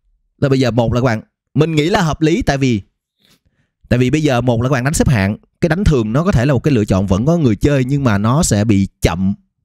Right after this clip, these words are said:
Đánh thường như hiện tại thì nó sẽ bị chậm, nó, và nó cũng bị bớt cái tính cạnh tranh bởi vì đã, nó đã không phải là đánh xếp hạng rồi.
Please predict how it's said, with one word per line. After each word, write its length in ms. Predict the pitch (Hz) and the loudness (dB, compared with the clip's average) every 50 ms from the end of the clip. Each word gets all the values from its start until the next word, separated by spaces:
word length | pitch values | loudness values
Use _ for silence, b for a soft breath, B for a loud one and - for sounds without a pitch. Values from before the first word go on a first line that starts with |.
| _ - | _ -4
Đánh 160 | 120 147 180 | -2 0 2
thường 200 | 156 131 107 101 | 0 0 0 0
như 80 | 120 | 0
hiện 180 | 127 110 92 104 | 0 -2 -2 -2
tại 200 | 104 80 87 92 | -2 0 0 0
thì 60 | 98 | 2
nó 120 | 110 135 139 | 2 0 0
sẽ 120 | - 127 | 0 0
bị 100 | 110 98 | 0 0
chậm, 300 | - - 85 82 90 107 | 0 0 -2 0 0 0
nó, 120 | 131 147 | 0 0
và 160 | 147 127 - 98 | 0 -2 -2 -2
nó 80 | 117 | -2
cũng 180 | - - 98 123 | -2 -2 0 0
bị 140 | 107 92 101 | 0 0 2
bớt 200 | 147 180 202 - | 0 -2 -2 -2
cái 80 | 185 | -2
tính 200 | - 143 147 185 | -2 -2 -2 -2
cạnh 200 | - - 92 101 | -4 -4 -2 -2
tranh 220 | - 127 120 120 117 | -2 -2 -2 0 0
bởi 140 | 87 85 | 0 2
vì 180 | 120 131 107 98 | 2 2 0 0
đã, 400 | 87 85 78 82 90 110 139 151 b b b b | 0 0 0 2 2 2 0 0 b b b b
nó 140 | - 139 151 | -2 -2 0
đã 120 | 143 123 - | 0 -2 -2
không 180 | - 147 123 | -2 -2 -2
phải 140 | - 110 110 | 0 0 0
là 60 | 110 | 0
đánh 100 | 107 127 | 0 0
xếp 140 | - 185 - | 0 0 0
hạng 160 | 120 87 90 | 0 0 0
rồi. 240 | 101 101 92 82 78 | 0 2 0 0 -2